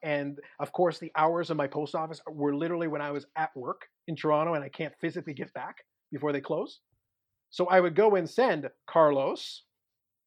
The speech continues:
over there. And they're like, "Yeah, are you Carlos Alcazar?"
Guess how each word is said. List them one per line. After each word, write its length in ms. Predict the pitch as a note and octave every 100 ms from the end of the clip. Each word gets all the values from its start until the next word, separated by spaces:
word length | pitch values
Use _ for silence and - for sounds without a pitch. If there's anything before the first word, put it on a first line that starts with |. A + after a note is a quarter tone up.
| -
over 180 | F#3+ D3+
there. 420 | C3+ C3 C#4 _ _ _ _ _ _ F3
And 200 | D#3+ D#3
they're 140 | D#3+
like, 220 | D#3 D3+
"Yeah, 300 | G3 C4+ C4+
are 60 | D#3+
you 140 | F#3
Carlos 420 | A3 A3+ A#3+ B3 B3
Alcazar?" 500 | B3 C#4 D4 D#4